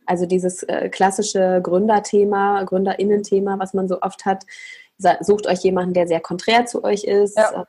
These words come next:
Speaker 1: äh, nicht jemand, der zu ähnlich ist. Das kann ein großer Vorteil sein, wenn jemand schon ganz genau sicher ist, was er sie machen möchte.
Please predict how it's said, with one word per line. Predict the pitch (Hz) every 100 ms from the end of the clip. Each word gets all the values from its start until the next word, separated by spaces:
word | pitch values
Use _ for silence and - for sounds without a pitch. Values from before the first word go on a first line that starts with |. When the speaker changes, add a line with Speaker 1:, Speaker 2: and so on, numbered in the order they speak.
| 170
Speaker 1:
äh, | 170
nicht | 185 185
jemand, | 175 180 175
der | 180
zu | -
ähnlich | 170 202 226 226
ist. | 202 -
Das | -
kann | - 240 247
ein | - 190
großer | - 190 240 233
Vorteil | - 202 214 - 214
sein, | 208 196 202
wenn | 190 175
jemand | 175 175 -
schon | 180
ganz | 175 214 220
genau | 196 190 196
sicher | 196 202 190
ist, | 190 -
was | 180 180
er | - 180
sie | 180
machen | 180 180 214 208
möchte. | 214 - 240